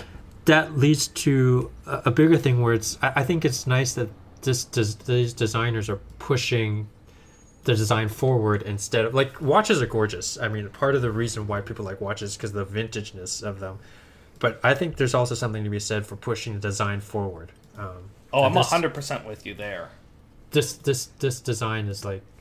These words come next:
Speaker 1: it's, it's up there. Um, I love the color. It's, it's,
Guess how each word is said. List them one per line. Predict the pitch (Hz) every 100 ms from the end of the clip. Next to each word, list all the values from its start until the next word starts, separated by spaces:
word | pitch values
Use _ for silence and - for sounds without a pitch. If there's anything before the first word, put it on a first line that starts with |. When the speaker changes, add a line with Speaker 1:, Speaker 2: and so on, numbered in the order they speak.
| - -
Speaker 1:
it's, | 123 101 - - -
it's | 107 113
up | 110 -
there. | 101 - - - - - - - - - - - - - - - - -
Um, | 123 101 92 92 101 - - - -
I | 113
love | 120 120
the | 110
color. | - 120 120 123 120 117
It's, | 113 104 - - - - - - - - - - - -
it's, | 107 101 - - -